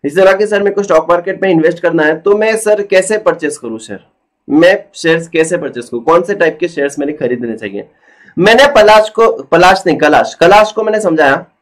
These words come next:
क्या समझाया मैंने उसको, कि "बेटा तेरे को blue chip company खरीदनी है, ब्लू chip।" वो बोलता है, "Blue chips,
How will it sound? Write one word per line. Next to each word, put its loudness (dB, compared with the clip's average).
क्या 4
समझाया 0
मैंने 2
उसको, -2
कि -4
"बेटा 4
तेरे 4
को 6
blue 0
chip -2
company 2
खरीदनी 2
है, -2
ब्लू 0
chip।" -4
वो -4
बोलता 0
है, 2
"Blue 0
chips, -10